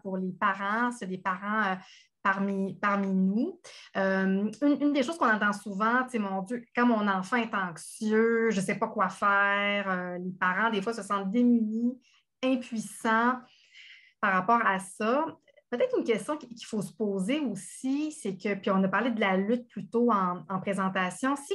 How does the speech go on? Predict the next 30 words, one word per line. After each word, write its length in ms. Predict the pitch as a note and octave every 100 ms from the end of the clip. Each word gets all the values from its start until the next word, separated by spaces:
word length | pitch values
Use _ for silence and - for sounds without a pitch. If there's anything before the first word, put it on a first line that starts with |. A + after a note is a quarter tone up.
| -
comme 280 | F4+ A#3+
parent, 460 | A#3 G#3+ G3 G#3 C4+ D#4 _ _ _ _
je 100 | G3
suis 200 | F#3+ A3+
moi-même 420 | A3 C4 C4 E4+
inconfortable 1120 | C4 G3+ A3+ G#3+ - - - B3 C4 C4+ B3
avec 280 | G3+ F#3+ G3
mon 200 | G3+ G3 G3
anxiété, 760 | F#3+ F#3 - G3 F#3+ A#3+ B3+
si 260 | B3 - G3
j'ai 380 | F#3 G3+ G3 - - _ -
moi-même 240 | G3 B3 D#4
tendance 340 | A#3 B3+ B3
à 80 | G#3
vouloir 640 | F#3+ G3+ G#3 G#3 C4+ F4+
peut-être 640 | A#3 G#3+ A3+ A#3+ C4 C4+ - _ _ _ -
éliminer, 920 | A#3+ A#3+ C4 B3+ A#3 A#3+ B3+ C4 B3
réduire 880 | A#3+ C4 G#3+ G3 A3+ C#4 C#4 C#4+ A3+
ou 240 | A3 G3+ -
enrayer 500 | B3 C#4 C4 A3 B3+
mon 240 | C#4+ A3
anxiété, 800 | G3+ F#3+ F#3+ - G3+ G3+ D4 E4+ - _
c'est 140 | - -
sûr 180 | F#4+
que 120 | G4 D#4
si 240 | - C4+
je 160 | A#3 A3+
vois 420 | A#3+ C4+ C#4+ D4+
mon 260 | C4+ A3
jeune, 680 | G#3 G#3 C4 D4 D4 C4+ A#3+